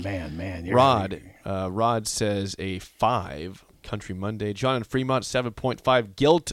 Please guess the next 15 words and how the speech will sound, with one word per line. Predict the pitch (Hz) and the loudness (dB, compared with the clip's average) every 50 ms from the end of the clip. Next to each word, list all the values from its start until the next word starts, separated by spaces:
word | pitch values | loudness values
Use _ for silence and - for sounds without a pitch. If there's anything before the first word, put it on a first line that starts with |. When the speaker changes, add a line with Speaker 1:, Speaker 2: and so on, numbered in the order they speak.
| - | -8
Speaker 2:
Nerd, | - 143 143 147 151 160 170 175 180 180 202 196 170 - _ - | -4 -2 2 6 6 8 8 6 6 6 4 2 2 0 _ -6
ten. | - - 170 160 156 160 185 196 185 - _ _ _ - - _ _ _ _ _ _ _ _ _ _ _ _ _ _ _ - | 0 2 4 4 4 2 0 -2 -6 -6 _ _ _ -20 -20 _ _ _ _ _ _ _ _ _ _ _ _ _ _ _ 0
Iconic, | 120 123 - - 139 131 135 143 143 - - - - _ _ _ _ - | 0 0 2 2 2 4 4 2 0 -2 -6 -20 -20 _ _ _ _ -2
nine | 127 120 131 127 | 0 0 0 0
point | - - 127 123 - | 0 0 0 0 0
six | - 135 123 - | -2 -4 -4 -4
from | 117 110 104 | -8 -8 -6
Chet | - - - 139 135 - - | -4 0 2 2 0 0 -2
in | 117 107 | -6 -4
Nebraska | 104 101 - 110 110 113 110 - - | -4 -2 0 0 0 0 -2 -4 -6
City. | 104 - - 131 123 147 139 _ _ _ _ _ _ _ - - - - | -6 -6 -4 -6 -6 -6 -10 _ _ _ _ _ _ _ -20 -20 -16 -8
Uh, | - 98 95 92 | -6 -4 -4 -4
Greg | 92 92 117 117 131 131 135 | -4 -2 2 2 2 2 0
in | 127 | -4
Indy | - - 139 156 160 - 80 87 90 | -2 -4 -4 -4 -4 -6 -10 -14 -18